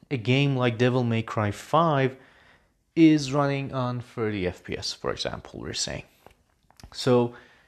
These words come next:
technically, you are enjoying the game, but during the fast scenes, you just feel like something's off. It doesn't feel natural. There's a stutter or something.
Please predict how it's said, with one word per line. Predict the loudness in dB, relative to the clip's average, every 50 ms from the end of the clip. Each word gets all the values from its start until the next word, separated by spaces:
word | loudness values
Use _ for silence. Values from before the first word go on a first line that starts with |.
| _ _ _ _
technically, | -6 -4 -4 -2 0 0 0 0 2 2 2 4 4 2 0 -4 -8 _ _
you | -2 0 2 4
are | 4 4 4
enjoying | 2 2 2 0 0 0 0 0 0 0
the | 0 0
game, | -2 0 -2 0 0 0 0 -2 -2 -4 -8 -16 _ _ _ _
but | -6 -2
during | 0 2 2 2 2
the | 0
fast | -2 -4 -6 -4 -4 -4 -4 -4 -4
scenes, | -2 0 0 0 -2 -2
you | -2
just | -4 -4 -4 -4
feel | -4 -4 0 2
like | 4 4 4 2 0 -8 -14
something's | -10 -10 -8 -6 -6 -6 -4 -4 -4 -4 -2
off. | -2 0 2 2 0 0
It | -2 -4
doesn't | -2 -2 -2 -6 -4
feel | -2 -2 -2
natural. | 0 0 0 0 0 -2 -8 -12 -12 -10
There's | -10 -10 -10 -8 -8
a | -6
stutter | -2 -2 -2 -2 -2 -6 -8 -10 -4 0 2 2 2 2 -2 -2 -4 -10 -20 -20 -20 -20 -20 -20 -20 _ _ -8
or | -6
something. | -4 -4 -4 -6 -6 -8 -10 -10 -10